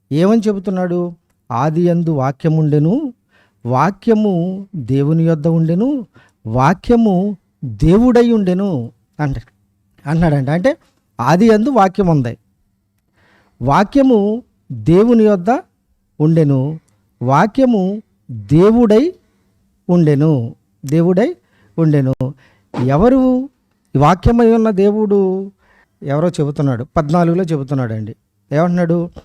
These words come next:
"ఆ వాక్యము శరీరధారి అయి కృపా సత్య సంపూర్ణుడుగా మన మధ్య నివసించెను." ఎవరండి మన మధ్య నివసించడం? ఎవరండి కృపా సత్య సంపూర్ణుడుగా? యేసుక్రీస్తు ప్రభు. వాక్యమై ఉన్న యేసుక్రీస్తు ప్రభు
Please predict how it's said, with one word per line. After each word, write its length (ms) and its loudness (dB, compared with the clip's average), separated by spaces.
"ఆ 160 4
వాక్యము 760 2
శరీరధారి 800 4
అయి 160 -4
కృపా 340 2
సత్య 340 -2
సంపూర్ణుడుగా 880 -2
మన 240 0
మధ్య 460 0
నివసించెను." 840 -2
ఎవరండి 520 -2
మన 120 -6
మధ్య 220 -2
నివసించడం? 520 -4
ఎవరండి 500 -6
కృపా 220 -6
సత్య 300 -10
సంపూర్ణుడుగా? 560 -6
యేసుక్రీస్తు 560 0
ప్రభు. 440 -2
వాక్యమై 600 2
ఉన్న 160 2
యేసుక్రీస్తు 720 2
ప్రభు 640 2